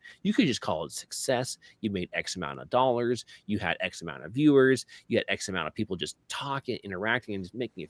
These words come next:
feel good. You're making them feel good. And that could have been enough. But you dug deeper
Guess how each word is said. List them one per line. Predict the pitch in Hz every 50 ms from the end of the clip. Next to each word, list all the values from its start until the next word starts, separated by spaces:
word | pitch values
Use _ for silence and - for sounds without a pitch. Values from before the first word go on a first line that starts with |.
| _
feel | - 143 101 90 -
good. | - - 160 156 156 143 139
You're | 139 123
making | 107 92 - - 85 104
them | 131 147 151 147 139
feel | - 143 135 135
good. | 135 127 135 131 131 131 - - - _
And | - -
that | 311 -
could | - 120
have | 95
been | 98 92
enough. | 101 117 98 - - _ _ _ _ _ _ _
But | - 85 -
you | 90 90 95 95 107 135 180 - _ -
dug | - 104 139 139
deeper | 131 98 85 - - 87 131 165